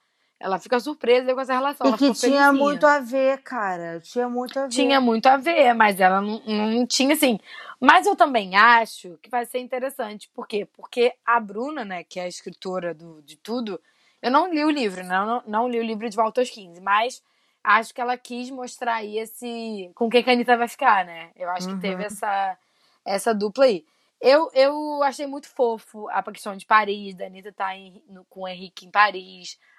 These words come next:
Speaker 1: Achei muito lindo, muito maravilhoso. Achei que foi muito interessante o Joel, né, é, voltar ao passado e tal, como é que vai ver ser isso. Mas eu gostei muito da relação do Joel com a Camila.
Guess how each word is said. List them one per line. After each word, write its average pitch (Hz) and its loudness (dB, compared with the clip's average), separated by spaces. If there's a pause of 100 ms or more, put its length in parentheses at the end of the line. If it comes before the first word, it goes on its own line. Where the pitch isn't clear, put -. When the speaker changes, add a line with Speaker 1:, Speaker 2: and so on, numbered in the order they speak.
Speaker 1:
Achei 208 -2
muito 214 -12
lindo, 196 -10
muito 190 -10
maravilhoso. 196 -2 (300)
Achei 202 6
que - -10
foi 233 2
muito 220 -4
interessante 247 0
o 202 -8
Joel, 208 4
né, 180 -6 (360)
é, 185 0
voltar 202 2
ao 202 6
passado 196 -2
e 180 -20
tal, 190 -8
como 180 -18
é 190 -14
que - -18
vai 190 -2
ver 196 -8
ser 208 -8
isso. 190 -10 (480)
Mas 381 4
eu 285 -2
gostei 320 -10
muito 311 -10
da 330 -4
relação 277 -6
do 285 -8
Joel 277 0
com 294 -4
a 294 -8
Camila. 302 -8